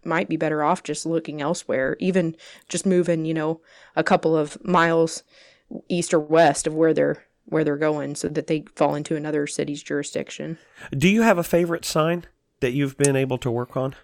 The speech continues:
Speaker 1: Oh, that's a good question. So I, I have a favorite sign in town. It's an old neon sign. It's at a diner that's still open and operational, um, been open since the fifties.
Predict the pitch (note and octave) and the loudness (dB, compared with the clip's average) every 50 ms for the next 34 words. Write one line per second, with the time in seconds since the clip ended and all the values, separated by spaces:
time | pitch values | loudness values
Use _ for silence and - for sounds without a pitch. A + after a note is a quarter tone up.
0 | _ _ _ _ _ _ _ _ _ - - F#3 G3+ C4 D4 A3+ F3+ F3 E3 D#3+ | _ _ _ _ _ _ _ _ _ -2 0 4 6 6 6 6 4 4 2 0
1 | D#3+ D#3+ G3 F#3+ F#3+ - - A3 - A3+ - - - G#3 F#3 - - - - D#3+ | -2 -2 -4 -6 -8 -8 -6 -6 -6 -6 -6 -6 -6 -6 -6 -6 -8 -10 -10 -10
2 | E3+ D#3+ - - - - G3+ G3 F#3+ F#3+ F#3+ F#3+ F#3 F3+ - - - G3 G3+ A3 | -12 -12 -10 -8 -4 2 6 8 8 10 8 8 6 4 2 2 0 2 2 2
3 | A#3+ B3 B3+ B3+ B3+ C4 B3 B3+ - _ _ _ _ - G3 G3+ G3+ G#3+ B3 C#4+ | 2 2 2 4 2 2 0 -2 -6 _ _ _ _ -4 -2 -2 0 2 2 2
4 | D#4+ D#4+ - D4 C#4 C4 C4 - - - - - - - A3+ G#3+ A3+ A3+ A3+ A3+ | 2 2 2 2 2 2 0 -2 -2 -4 -4 -4 -4 -2 -2 -2 0 0 -2 -2
5 | A3+ A3+ A3+ A3+ A3+ A3+ A3+ A3+ A3 A3+ A3 - - _ - - _ _ _ - | -2 -4 -6 -6 -4 -4 -2 -2 -2 -4 -6 -8 -14 _ -20 -20 _ _ _ -2
6 | - G3 G3 F#3 - - - G#3 G3+ G3+ G3 F#3+ F3+ F3 F3 F3 F3 E3+ - E3+ | 0 2 2 0 0 -4 -2 -2 0 2 2 2 0 0 -2 -4 -4 -4 -4 -4
7 | - - F3 - - - F#3+ F#3+ G3 G3+ G3 F3 F#3 F#3+ F#3 F#3 F3+ E3 E3 E3+ | -2 0 -2 0 2 4 4 4 4 4 2 2 0 0 0 0 0 0 -2 -2
8 | E3+ - E3+ D#3 D#3+ D#3+ D#3+ E3 E3+ E3+ E3+ - - - - - - _ - - | -4 -4 -4 -4 -2 -2 -4 -4 -4 -6 -8 -10 -12 -20 -20 -20 -14 _ -4 -2
9 | E3 - E3 D#3+ E3 D#3+ D3+ D#3 E3+ D#3 E3 E3+ E3+ E3 D#3+ D3 D3 D3+ D#3 E3 | 2 4 4 4 4 2 0 2 2 2 2 2 0 0 -2 -2 -2 -2 -4 -6
10 | - _ _ - - _ _ - E3+ E3 - - - F#3 F#3 F3+ F3 - - F3 | -8 _ _ -20 -20 _ _ -2 -2 -2 -2 -2 4 6 8 8 8 8 6 2
11 | F3 E3+ - F3+ F3 E3 E3 E3 D#3 D3+ - D#3+ D#3 - D#3+ D#3+ E3 E3 E3 - | 0 0 0 -2 -2 0 -2 -2 -4 -2 -2 -2 -2 -2 -2 0 0 0 -2 -2
12 | - E3+ D#3+ D#3 D#3 D#3+ D#3 D#3 - - D#3+ D#3 D#3 D3+ D3+ D3+ D3+ D3+ D#3 D#3 | -6 -8 -6 -6 -4 -4 -4 -4 -4 -4 -6 -6 -6 -6 -8 -8 -10 -10 -4 0
13 | F3 E3 E3 D#3+ D#3+ D#3+ E3+ D#3+ D#3+ D#3+ D#3+ D#3+ - - E3 D#3+ - - D3+ - | 0 0 2 0 -2 -2 -2 -4 -4 -6 -8 -8 -8 -8 -8 -8 -8 -10 -6 -2
14 | - E3+ E3+ - - D3+ C#3+ D3 D3+ D#3+ - | 0 0 0 0 -4 -6 -4 -4 -4 -6 -6